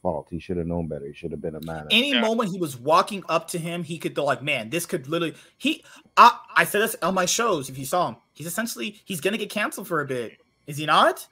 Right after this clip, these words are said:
Speaker 1: Yeah, yeah, yeah, yeah, yeah.
Speaker 3: Yeah.
Speaker 2: I said this, he's
Speaker 1: But
Speaker 2: gonna
Speaker 1: I,
Speaker 2: lose,
Speaker 1: I also
Speaker 2: I said this, so he's gonna lose work,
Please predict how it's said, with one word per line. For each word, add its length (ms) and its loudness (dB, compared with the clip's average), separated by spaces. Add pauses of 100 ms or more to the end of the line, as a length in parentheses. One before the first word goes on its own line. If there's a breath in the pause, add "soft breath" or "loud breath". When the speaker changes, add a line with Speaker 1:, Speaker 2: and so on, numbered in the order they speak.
(140)
Speaker 1:
Yeah, 160 10
yeah, 220 4
yeah, 20 -
yeah, 260 -10
yeah. 280 -18
Speaker 3:
Yeah. 260 6
Speaker 2:
I 60 10
said 200 6
this, 80 4
he's 120 6
Speaker 1:
But 80 12
Speaker 2:
gonna 100 6
Speaker 1:
I, 60 12
Speaker 2:
lose, 100 6
Speaker 1:
I 120 12
also 380 8
Speaker 2:
I 60 2
said 160 0
this, 80 -2
so 160 2
he's 120 -6
gonna 180 0
lose 220 -6
work, 320 -2